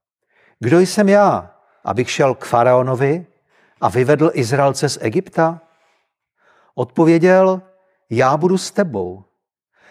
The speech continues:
A toto ti bude znamením, že jsem tě poslal. Až vyvedeš lid z Egypta, budete sloužit Bohu na této hoře." Tak to je první otázka, kterou si Mojžíš dovolil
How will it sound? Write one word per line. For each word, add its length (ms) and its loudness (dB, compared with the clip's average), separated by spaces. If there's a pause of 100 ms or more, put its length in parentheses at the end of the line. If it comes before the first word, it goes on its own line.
(120)
A 80 -2
toto 240 0
ti 120 -4
bude 200 2
znamením, 460 0
že 100 -2
jsem 220 -4
tě 120 -4
poslal. 560 -6 (760)
Až 160 -2
vyvedeš 560 0
lid 240 2
z 100 -12
Egypta, 640 -2 (220)
budete 300 0
sloužit 480 0
Bohu 540 0 (260)
na 140 -4
této 520 -2 (200)
hoře." 380 -10 (1400)
Tak 140 -12
to 80 -2
je 80 2
první 380 0
otázka, 520 0
kterou 280 -2
si 240 -2
Mojžíš 560 -4
dovolil 640 2